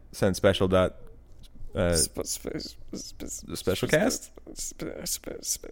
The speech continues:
Speaker 2: sp-, Simplecast.
Speaker 1: Simplecast.
Speaker 2: Simplecast.
Speaker 1: We remember things.
Speaker 2: Yeah, I remember the fucking site that hosts
Speaker 1: Uh,
Speaker 2: us.
Speaker 1: so,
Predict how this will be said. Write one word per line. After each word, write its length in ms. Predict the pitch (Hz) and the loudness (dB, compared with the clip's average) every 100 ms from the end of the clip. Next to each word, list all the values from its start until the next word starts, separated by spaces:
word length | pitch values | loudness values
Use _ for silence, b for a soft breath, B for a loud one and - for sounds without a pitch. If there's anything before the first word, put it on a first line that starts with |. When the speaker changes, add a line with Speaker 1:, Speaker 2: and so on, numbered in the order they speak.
| - | -6
Speaker 2:
sp-, 240 | - - | -4 0
Simplecast. 560 | - 190 170 - 117 - | 8 12 12 12 8 10
Speaker 1:
Simplecast. 600 | 180 190 131 123 107 98 | 12 12 12 12 12 12
Speaker 2:
Simplecast. 800 | 294 220 190 190 185 160 143 127 | 12 12 12 12 12 12 12 12
Speaker 1:
We 60 | 180 | 12
remember 320 | 156 135 117 107 | 12 12 12 12
things. 460 | 117 117 120 - - | 12 12 12 4 2
Speaker 2:
Yeah, 160 | 175 175 | 8 10
I 40 | |
remember 300 | 170 143 135 | 12 12 10
the 160 | 120 110 - | 8 4 0
fucking 1040 | - - - - - - 147 127 131 120 | -8 -10 -10 -10 -8 8 10 10 8 4
site 280 | - 117 117 | 6 6 6
that 120 | 113 | 4
hosts 180 | - 131 | 8 12
Speaker 1:
Uh, 120 | 135 135 | 12 10
Speaker 2:
us. 120 | - | 10
Speaker 1:
so, 440 | 180 165 165 156 | 12 12 12 8